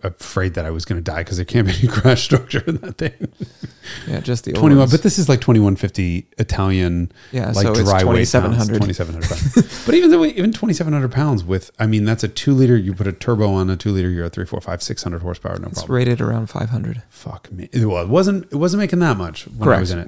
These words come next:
Speaker 2: It, it's, the production article should be five hundred horsepower.
Speaker 1: Jesus.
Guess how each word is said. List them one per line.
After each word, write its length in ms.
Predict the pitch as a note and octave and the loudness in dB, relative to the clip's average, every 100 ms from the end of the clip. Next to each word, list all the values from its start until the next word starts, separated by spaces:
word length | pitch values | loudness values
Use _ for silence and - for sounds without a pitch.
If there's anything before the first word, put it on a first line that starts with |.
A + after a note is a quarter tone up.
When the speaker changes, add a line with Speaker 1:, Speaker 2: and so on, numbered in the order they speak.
| - | -2
Speaker 2:
It, 160 | C3 | 0
it's, 260 | - B2+ - | 0 -2 -6
the 260 | - B2 A2+ | -2 0 0
production 640 | B2+ A#2 - A#2 G#2 - | 2 0 0 -4 -4 -4
article 400 | A2+ - - - | -6 -6 -6 -8
should 220 | - - | -8 -8
be 80 | - | -8
five 260 | - - | -6 -6
hundred 220 | B2 - - | -6 -6 -8
horsepower. 320 | - G#2 - | -8 -6 -6
Speaker 1:
Jesus. 460 | - - - - | -8 -10 -12 -14